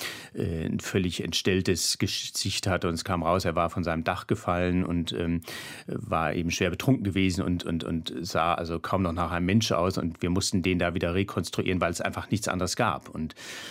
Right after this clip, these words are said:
ähm, ich war mir nicht sicher, also ich konnte irgendwann sehen, der hat jetzt keine schweren neurologischen Ausfälle, das, äh, aber, ähm,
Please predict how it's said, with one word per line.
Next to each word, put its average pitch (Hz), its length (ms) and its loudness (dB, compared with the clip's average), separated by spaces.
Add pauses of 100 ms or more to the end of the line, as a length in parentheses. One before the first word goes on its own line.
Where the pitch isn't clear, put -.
(140)
ähm, 80 500 2 (280)
ich - 160 -4
war 85 120 2
mir 85 120 2
nicht 87 160 2
sicher, 95 260 4
also 82 160 0
ich 82 220 -4
konnte 98 260 0
irgendwann 87 300 2
sehen, 90 240 2
der 85 140 2
hat 92 120 -2
jetzt 95 160 0
keine 90 180 0
schweren 90 320 2
neurologischen 92 600 4
Ausfälle, 98 540 2
das, - 260 -2
äh, 82 240 -2 (440)
aber, 85 380 2
ähm, 85 300 2